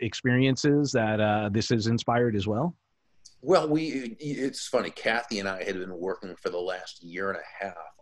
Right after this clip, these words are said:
Speaker 2: on an online video course
Speaker 1: Oh,
Speaker 2: that
Speaker 1: great.
Speaker 2: we've just released a couple weeks ago.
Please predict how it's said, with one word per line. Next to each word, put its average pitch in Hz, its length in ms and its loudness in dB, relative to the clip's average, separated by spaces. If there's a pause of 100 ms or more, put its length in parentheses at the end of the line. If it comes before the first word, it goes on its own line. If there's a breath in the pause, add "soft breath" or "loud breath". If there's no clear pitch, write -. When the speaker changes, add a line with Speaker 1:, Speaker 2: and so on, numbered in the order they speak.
Speaker 2:
on 85 80 -10
an 85 120 -14 (120)
online 90 720 -6
video 98 320 -4 (120)
course - 520 -14 (120)
Speaker 1:
Oh, 117 100 4
Speaker 2:
that 120 80 0
Speaker 1:
great. 160 160 2
Speaker 2:
we've 82 180 -16
just - 160 -14 (380)
released - 240 -16
a 90 60 -18
couple 82 300 -10
weeks 107 260 -10
ago. - 180 -20